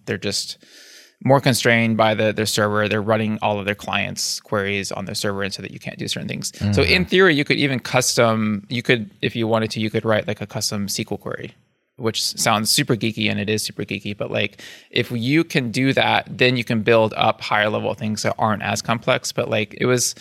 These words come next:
Speaker 1: a cool idea from the start to be like, "Hey, what if I could actually just, like, write S Q L queries against my personal finances?" And you can still technically do that today. It was a lot more work than I imagined, and so I never really got to the point where I was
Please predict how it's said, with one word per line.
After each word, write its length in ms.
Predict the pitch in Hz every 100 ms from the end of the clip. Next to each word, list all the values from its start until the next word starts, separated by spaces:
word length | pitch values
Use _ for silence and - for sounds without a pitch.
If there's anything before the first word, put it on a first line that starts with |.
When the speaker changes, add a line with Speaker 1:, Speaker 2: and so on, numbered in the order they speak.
| - -
Speaker 1:
a 80 | 120
cool 320 | - - 160
idea 580 | 151 123 127 120 117 107 -
from 180 | 123
the 80 | 113
start 460 | 107 - 117 110 -
to 80 | 110
be 160 | 113
like, 260 | 110 110 107
"Hey, 240 | 117 120
what 200 | 110 120
if 120 | 127
I 80 | 123
could 160 | 117 110
actually 300 | 113 - 107
just, 180 | 107 -
like, 140 | 101
write 180 | 107 107
S 80 | -
Q 80 | -
L 60 | 107
queries 440 | - - - -
against 320 | - 117 113
my 80 | 107
personal 380 | - 110 - 110
finances?" 560 | 98 92 101 - -
And 220 | 113 120 - - - -
you 100 | -
can 120 | 156
still 180 | 151 208
technically 380 | 196 190 190 147
do 100 | 139
that 160 | 131 -
today. 460 | 107 110 110 117
It 340 | - 123 - -
was 160 | 123
a 60 | 120
lot 160 | 127 135
more 140 | 120
work 140 | 117 107
than 100 | 113
I 100 | 107
imagined, 400 | 101 101 104 104
and 140 | 104
so 120 | 110
I 60 | 107
never 240 | 110 107
really 220 | 104 104
got 220 | 101 101 -
to 80 |
the 80 | -
point 260 | - - 95
where 120 | 107
I 40 |
was 380 | 101 101 104 -